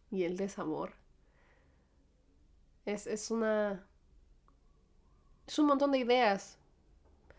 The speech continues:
De alguna manera es como que hablé lo que pensaba mientras lo pensaba. A mí me encantaría poder llegar a una conclusión y decirles, "Esto es el amor, y así se hace."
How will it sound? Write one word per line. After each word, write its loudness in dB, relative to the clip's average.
De 4
alguna 6
manera 4
es 2
como 0
que -2
hablé 4
lo 2
que -6
pensaba 0
mientras 2
lo -2
pensaba. -4
A -2
mí 0
me 2
encantaría 2
poder 2
llegar 2
a 2
una -2
conclusión -2
y 2
decirles, -4
"Esto -6
es -8
el -2
amor, -4
y 0
así -4
se -6
hace." -8